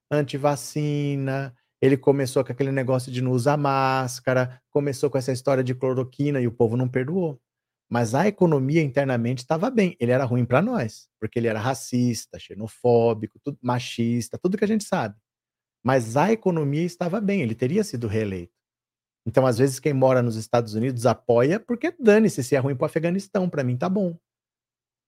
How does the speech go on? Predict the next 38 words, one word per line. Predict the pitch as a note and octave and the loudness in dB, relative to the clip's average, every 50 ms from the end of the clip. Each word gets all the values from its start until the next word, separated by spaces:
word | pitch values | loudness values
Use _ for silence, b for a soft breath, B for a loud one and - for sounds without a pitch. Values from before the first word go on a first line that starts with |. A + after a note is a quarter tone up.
| _ _ _ | _ _ _
Né? | C3 C#3 C#3+ | -4 -2 0
Tá | - G2 | 2 2
bom | G2 G#2+ A2+ | 2 2 0
pra | A2+ - E3+ A3 | 0 2 2 2
mim, | A3+ G#3 F#3+ F3 | 4 4 4 4
eu | D3 | 4
não | C3 B2+ | 4 4
vou | C3 D#3+ | 2 4
votar | F#3 G#3 G#3 G3+ - D#3+ D#3 D3+ D3 b b b b b _ - | 4 2 2 2 4 4 4 4 2 b b b b b _ -4
no | B2+ C#3 C3+ | 0 2 4
outro | C3 C3 C#3 C3 - B2+ | 4 4 4 2 -2 -2
candidato | - C3 B2+ A#2+ B2 G#2+ G#2 A2 A2+ B2+ C3 B2+ - - A#2+ _ _ _ _ _ | -2 -2 -2 -2 -4 -2 0 0 2 0 0 -2 -8 -16 -16 _ _ _ _ _
que, | _ - B2+ B2+ A#2+ A#2+ A2+ A2 G#2 G#2 G2+ G#2+ A2 - _ | _ -4 -2 -2 0 0 -2 -4 -6 -8 -12 -14 -18 -6 _
por | - B2 A#2+ | -2 0 2
causa | C3 B2+ A#2+ B2+ | 2 2 2 2
do | A#2+ C3 | 0 -2
Afeganistão. | B2 - C#3 B2 B2+ C3+ C#3 C3+ B2 - - A2+ G#2 | 0 0 0 0 2 0 0 -2 -2 -2 -2 -2 0
Dane-se | G2+ B2 C#3 G3 C4+ E4 - - | 2 2 2 0 0 -2 -2 -2
o | D4+ | -2
Afeganistão, | E3+ - E3+ E3 D3+ C#3+ B2 - - C3 D#3 F#3+ F#3 | -2 0 0 0 -2 -2 -4 -6 -6 -6 -4 -4 -6
pra | - - C3 B2 | -4 -2 0 0
mim | C3 D3 D#3 | 0 0 0
tá | - C4+ | 0 -2
bom | G#3 A3 A#3+ A#3 B3 | 0 0 0 0 0
aqui. | B3 A#3+ - F#3 F3+ - _ _ _ _ _ | 0 -2 -2 -2 -2 -4 _ _ _ _ _
O | B2+ B2 | -8 -4
Trump | - - D#3+ F3 - | 0 2 2 2 2
é | A3+ | 2
um | A#3 | 2
empresário, | A#3+ G#3 - B3+ B3+ F3+ D#3+ D3 D#3+ - D#3 A2+ G#2 - _ | 2 2 2 0 0 2 0 0 0 0 -2 -4 -6 -8 _
Bolsonaro | G2 G2+ A#2 C3 - C#3 C3+ C3 B2+ D#3+ G#3+ C4+ | -6 -4 -4 -4 -4 -4 -2 -2 -2 -2 -2 -2
não, | C4 A3+ A3 G3+ | 0 0 0 0
Bolsonaro | B2 A2+ G#2+ - A2+ A#2 B2 C3+ | 0 -2 -4 -4 -2 -2 -2 0
é | D#3 | 0
uma | F3+ G#3 | 0 0
besta | F3+ F#3 F#3+ - - F#3+ | 0 -2 -2 -2 -6 -8
quadrada. | - G#3 F3+ F3 D3+ D#3 D#3 B2 A2+ A#2+ _ _ _ _ _ _ _ _ _ _ _ _ _ _ _ _ _ _ _ _ _ | -6 -6 -4 -2 -2 -2 -2 -4 -8 -12 _ _ _ _ _ _ _ _ _ _ _ _ _ _ _ _ _ _ _ _ _
Entende? | F#2 F#2 - D3 C#3+ A#2 F#2 G2 G#2 | -8 -4 -2 -2 0 -2 -4 -8 -12